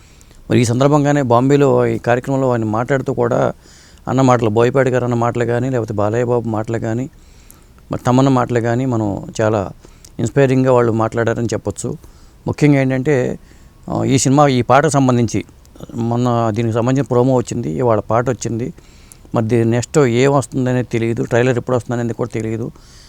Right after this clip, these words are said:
సినిమా రిలీజ్ టైమ్ అయితే దగ్గర పడుతుంది, ఐదో తారీఖు సినిమా, నాలుగో తారీఖు ప్రీమియర్ షోలు పడబోతున్నాయి. మరి ఈ సందర్భంగా, సందర్భంగా బాంబేలో మాట్లాడిన మాటలు చూసుకుంటే మనకి బాలకృష్ణ గారు ఏమన్నారంటే, బోయపాటి గారు దర్శకత్వంలో నేను నాలుగు సినిమాలు చేశాను,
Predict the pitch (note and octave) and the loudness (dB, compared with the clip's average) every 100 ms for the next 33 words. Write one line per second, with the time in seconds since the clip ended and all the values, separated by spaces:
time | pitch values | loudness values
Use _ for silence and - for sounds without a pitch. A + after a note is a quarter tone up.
0 | - - B2 C#3 C3+ B2 C#3 C#3 B2+ B2 | -20 -4 4 6 6 6 4 4 2 2
1 | A#2+ A#2+ A2 G#2+ A#2+ A#2+ G#2+ A#2 A#2 A#2+ | 0 0 0 -2 0 0 0 -4 0 0
2 | A2+ B2 A2+ G#2+ A#2 A2+ B2 - - - | 2 0 0 -4 -4 -4 -6 -10 -20 -20
3 | - - - A#2 B2+ B2 A#2 - A#2+ B2 | -20 -10 2 4 4 2 0 0 -2 0
4 | C3 A#2 A#2 A#2 A#2 A2 A#2 - - - | -2 0 0 0 -2 -2 -6 -8 -18 -20
5 | - - B2 B2 A#2 C3 D3 C#3+ B2+ C#3 | -20 -8 0 2 2 2 2 2 0 0
6 | D3 D3 C3 B2 - - A#2 B2+ D3+ D3 | 2 4 4 4 2 -6 2 6 8 8
7 | C3+ B2 C3 A#2 A2+ A2 B2 B2 A#2+ - | 6 4 2 0 2 0 -2 -4 -6 -4
8 | G2 G#2+ G2+ F#2 A#2+ - - D3 D#3 D#3+ | -4 -2 -4 -2 -4 -6 2 4 6 4
9 | C#3 B2 C3+ C3 A#2+ A2+ C3+ D#3+ - A#2 | 4 6 6 2 2 2 2 2 -4 2
10 | B2+ C#3+ C#3+ C3 A#2+ A#2 C3 A#2 C3+ B2 | 4 6 4 4 2 2 2 0 0 2
11 | A2+ A#2 A2 A2+ C3 A#2+ A#2 A2+ A2 | 4 4 4 4 4 4 2 2 0